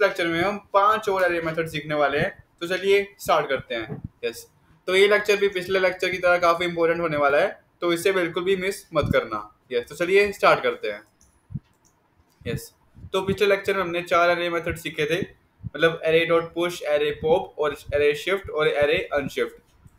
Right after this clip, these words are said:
तो चलिए आज कुछ और array मेथड सीखते हैं। मैं यहाँ पर लिखता हूँ lecture fourteen dot J S। यस, तो मैंने क्रिएट कर लिया है।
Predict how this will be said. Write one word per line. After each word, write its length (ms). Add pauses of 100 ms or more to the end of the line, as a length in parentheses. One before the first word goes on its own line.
(120)
तो 60
चलिए 300
आज 200
कुछ 140
और 180
array 160
मेथड 240
सीखते 320
हैं। 240 (800)
मैं 80
यहाँ 120
पर 80
लिखता 280
हूँ 300 (680)
lecture 640 (1200)
fourteen 540
dot 240
J 60
S। 260 (1700)
यस, 160
तो 60
मैंने 240
क्रिएट 380
कर 140
लिया 220
है। 180